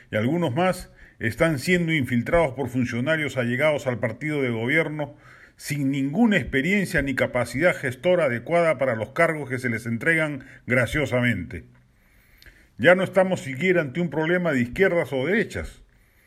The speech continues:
Por cierto, ha quedado demostrado que la izquierda peruana carece de una red de profesionales y tecnócratas en capacidad de asumir las riendas de un gobierno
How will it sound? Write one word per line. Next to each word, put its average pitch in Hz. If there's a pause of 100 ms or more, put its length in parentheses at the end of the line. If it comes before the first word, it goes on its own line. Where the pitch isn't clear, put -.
(200)
Por 127
cierto, 214
ha 151
quedado 147
demostrado 113
que 113
la 101
izquierda 147
peruana 143
carece 143
de 131
una 147
red 147
de 151
profesionales 123
y 127
tecnócratas 135 (360)
en 123
capacidad 131
de 156
asumir 139
las 127
riendas 143
de 123
un 143
gobierno 143